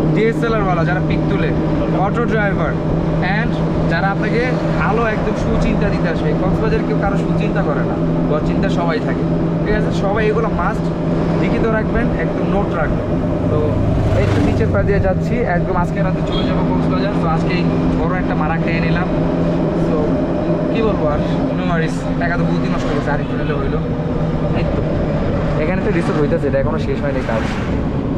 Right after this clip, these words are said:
এবার হলে অনেক সুন্দর হবে, because সামনে একদম বিচ, awesome। তো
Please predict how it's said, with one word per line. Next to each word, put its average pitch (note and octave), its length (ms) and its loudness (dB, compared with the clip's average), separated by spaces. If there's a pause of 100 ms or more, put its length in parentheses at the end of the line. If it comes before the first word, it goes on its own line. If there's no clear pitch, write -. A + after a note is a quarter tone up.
(460)
এবার C#3+ 160 2
হলে D3+ 180 0
অনেক - 160 0
সুন্দর D3+ 240 -2
হবে, - 120 0 (220)
because D3+ 260 0
সামনে D3 280 2
একদম C3+ 240 0
বিচ, B2+ 180 2 (260)
awesome। - 260 0 (1200)
তো D3+ 80 2